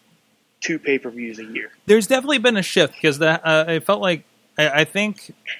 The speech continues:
Speaker 2: they're finding they need to do more than just the B team when they go out to those foreign markets.
Speaker 1: Mm-hmm.
Speaker 2: It's like, no, these people are watching our shows and they wanna <clears throat> see Undertaker, and now they get to see Undertaker, right? I, I
Speaker 1: Right.
Speaker 2: think,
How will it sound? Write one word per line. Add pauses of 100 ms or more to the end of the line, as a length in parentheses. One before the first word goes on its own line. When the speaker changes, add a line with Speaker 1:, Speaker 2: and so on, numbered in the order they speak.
(220)
Speaker 2:
they're
finding
they
need
to
do
more
than
just
the
B
team
when
they
go
out
to
those
foreign
markets.
Speaker 1:
Mm-hmm.
Speaker 2:
It's
like,
no,
these
people
are
watching
our
shows
and
they
wanna
<clears throat>
see
Undertaker, (260)
and
now
they
get
to
see
Undertaker,
right? (360)
I,
I
Speaker 1:
Right.
Speaker 2:
think,